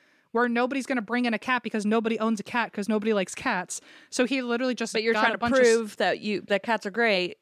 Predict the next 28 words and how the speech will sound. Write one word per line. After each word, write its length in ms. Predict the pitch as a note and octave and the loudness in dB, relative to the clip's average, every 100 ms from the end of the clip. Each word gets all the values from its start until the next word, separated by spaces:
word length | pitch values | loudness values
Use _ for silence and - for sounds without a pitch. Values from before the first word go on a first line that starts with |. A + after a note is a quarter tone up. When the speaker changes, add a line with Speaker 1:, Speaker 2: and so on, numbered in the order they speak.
| - | -4
Speaker 2:
Yeah. 340 | A#3+ G3+ - - | 2 4 4 0
<laughs> 60 | - - - - | -4 -20 -14 -2
Speaker 1:
So 100 | D4 | 2
he 120 | D4 | 2
just 160 | D#4 - | 0 0
got 120 | D4+ | 0
a 40 | |
bunch 240 | B3 C#4+ D4+ | 0 -2 -2
of 80 | - | -2
fucking 260 | C4+ C4 | -2 -2
stray 340 | A#3+ - C4+ B3+ | -2 0 0 0
cats 440 | B3+ C4 G3+ - | 0 0 -2 -2
and 80 | G#3 | -2
put 160 | A#3+ - | -2 0
them 160 | G#3+ | 0
in 80 | G#3 | 0
his 160 | F#3+ - | -2 -2
Speaker 2:
Stop 140 | D#3+ | 0
Speaker 1:
cat 140 | E3+ - | 0 -2
Speaker 2:
it. 80 | |
Speaker 1:
show. 320 | F#3 E3 E3+ - - - | -2 -2 -4 -10 -18 -20
Speaker 2:
Stop 260 | - G3+ A3 | -8 -6 -4
it 100 | A3 | -4
right 220 | E3 - | -4 -4
Speaker 1:
Uh, 80 | - | -6
Speaker 2:
now. 220 | - - _ _ | -8 -12 _ _
<laughs> 360 | C#4+ - - D4 | -8 -4 0 2
Speaker 1:
and 560 | A3+ A3+ A3 A3+ G#3+ | 2 2 0 -2 -6